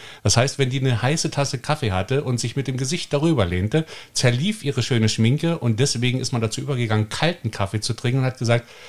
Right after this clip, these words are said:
Kaffee, eigentlich müsste man sagen, hält schön, weil da eben nichts verlaufen ist. Aber jetzt zum Eigentlichen,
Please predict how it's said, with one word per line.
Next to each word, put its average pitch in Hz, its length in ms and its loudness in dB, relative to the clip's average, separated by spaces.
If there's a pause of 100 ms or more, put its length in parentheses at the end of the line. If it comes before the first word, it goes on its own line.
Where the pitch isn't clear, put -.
(140)
Kaffee, 131 420 2 (380)
eigentlich 107 240 0
müsste 120 220 0
man 107 80 2
sagen, 92 320 0
hält 147 340 0
schön, 107 440 2 (360)
weil 98 120 4
da 104 80 0
eben 104 140 0
nichts 110 160 0
verlaufen 95 380 -2
ist. 87 100 -8
Aber 107 140 2
jetzt 156 220 2
zum 123 120 -2
Eigentlichen, 156 540 0